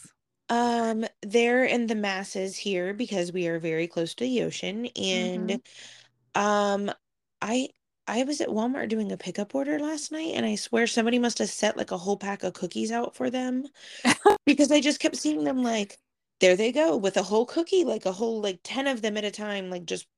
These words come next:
Speaker 1: I don't know, it was wild, but, um, it's weird what we do see here. Um,
Speaker 2: Yeah.
Speaker 1: I don't know. I don't know, but it's, it's definitely springy. I'm enjoying it. I, I'm not dreading summertime, but summer here is really hot.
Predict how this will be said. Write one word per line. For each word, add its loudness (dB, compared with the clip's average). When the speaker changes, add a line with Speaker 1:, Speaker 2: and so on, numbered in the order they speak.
Speaker 1:
I 4
don't 2
know, 0
it 0
was -4
wild, 0
but, 0
um, 0
it's -4
weird 2
what -2
we -2
do -4
see -6
here. -6
Um, -4
Speaker 2:
Yeah. -6
Speaker 1:
I -6
don't -4
know. -4
I -2
don't -2
know, -6
but 0
it's, 0
it's -10
definitely 2
springy. -2
I'm 0
enjoying 0
it. 0
I, 2
I'm -2
not 2
dreading 2
summertime, -4
but -4
summer -2
here -2
is -2
really -4
hot. -12